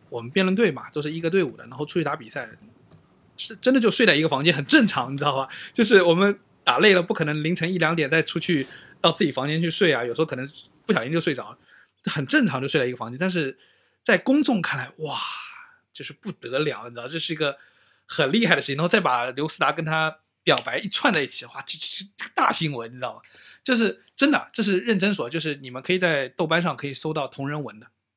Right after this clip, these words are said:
我，<laughs> 真的，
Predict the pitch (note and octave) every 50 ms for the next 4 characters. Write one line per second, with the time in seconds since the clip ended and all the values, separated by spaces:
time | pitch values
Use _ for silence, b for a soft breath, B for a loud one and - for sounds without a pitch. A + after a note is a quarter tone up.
0 | _ _ _ _ _ _ _ _ - C#3 C3+ B2+ - _ _ _ _ _ _ _
1 | _ _ _ _ _ _ - - - - - - C4 E3 - - - - - G4+
2 | E4 D#4 D4+ - -